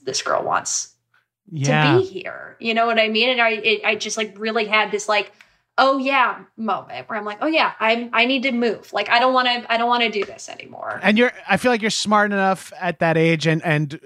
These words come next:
Speaker 2: uh, know yourself enough to be like, "Oh," you can recognize that she wants it more. And maybe you never recognized that in yourself previously of, like, "Damn, okay, that is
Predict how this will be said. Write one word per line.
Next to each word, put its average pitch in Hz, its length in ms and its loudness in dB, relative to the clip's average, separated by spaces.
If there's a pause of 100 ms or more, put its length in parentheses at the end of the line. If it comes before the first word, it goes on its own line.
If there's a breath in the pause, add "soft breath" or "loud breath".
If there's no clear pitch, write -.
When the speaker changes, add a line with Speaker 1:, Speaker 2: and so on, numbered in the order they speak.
Speaker 2:
uh, 147 260 -2
know 165 220 4
yourself 165 420 2
enough 151 480 2
to 147 120 -4
be 147 280 -2
like, 135 480 0 (680)
"Oh," 180 880 2 (680)
you 196 160 -2
can 175 280 2
recognize 185 800 2
that 170 160 -2
she 165 260 -6 (140)
wants 165 360 0
it 160 100 -6
more. 147 280 0
And 147 240 0
maybe 156 300 4
you 165 200 4
never 160 280 4
recognized 147 580 0
that 147 160 4
in 143 120 0
yourself 139 480 2
previously 139 520 2
of, 127 140 0
like, 131 260 -2 (460 loud breath)
"Damn, 190 500 0
okay, 180 400 4
that 180 300 2
is 190 400 0